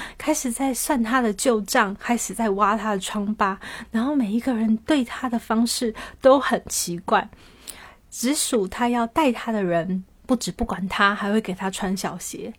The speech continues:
他的直属上司也一点都不理解他，更不挺他。他的同事也开始会背地里说他的坏话，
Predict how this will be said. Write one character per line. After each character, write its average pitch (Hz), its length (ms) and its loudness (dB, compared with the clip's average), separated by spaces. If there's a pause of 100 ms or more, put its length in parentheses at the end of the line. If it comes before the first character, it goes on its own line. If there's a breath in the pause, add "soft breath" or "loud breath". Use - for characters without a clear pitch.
(240)
他 - 60 -6
的 294 160 0
直 262 180 -2
属 254 160 -4
上 320 240 -4
司 294 360 -2
也 285 100 2
一 370 140 0
点 262 160 0
都 233 100 -2
不 247 140 -2
理 220 160 4
解 226 180 2
他， 220 400 -2
更 269 180 0
不 233 120 -2
挺 - 260 -8
他。 - 300 -8 (500 loud breath)
他 - 100 -10
的 233 120 -4
同 202 260 -4
事 214 300 0
也 185 160 -4
开 208 180 -2
始 202 160 -4
会 220 140 -2
背 269 260 0
地 247 160 2
里 190 140 -2
说 196 180 -2
他 226 140 -2
的 202 120 0
坏 233 220 -4
话， - 320 -2